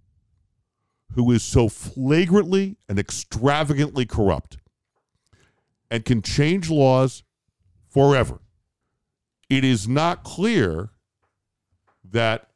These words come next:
taking a house and all these extravagant vacations and having, uh, him su-, a billionaire support his wife's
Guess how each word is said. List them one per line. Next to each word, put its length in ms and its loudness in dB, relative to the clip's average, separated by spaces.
taking 600 -2
a 120 -2
house 800 -4
and 840 0
all 200 0
these 180 -2
extravagant 500 -4
vacations 640 -4
and 300 -2
having, 560 -2
uh, 140 0
him 240 -2
su-, 200 -8
a 120 -2
billionaire 480 0
support 420 -2
his 180 0
wife's 440 -2